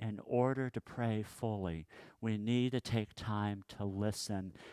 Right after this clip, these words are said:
and then be prepared to act on what it is that God is calling us to do.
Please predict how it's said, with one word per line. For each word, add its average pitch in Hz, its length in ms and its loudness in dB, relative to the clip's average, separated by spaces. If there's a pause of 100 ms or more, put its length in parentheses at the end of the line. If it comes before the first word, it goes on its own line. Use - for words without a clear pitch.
and 107 140 6
then 107 220 4
be 113 180 0
prepared 127 720 2
to - 180 0
act 120 380 6
on 107 260 4
what 110 160 8
it 110 120 6
is 104 240 4
that 98 240 -2
God 95 500 4 (340)
is 101 220 0
calling 101 560 0
us 90 320 -2
to - 140 -12
do. 76 180 -14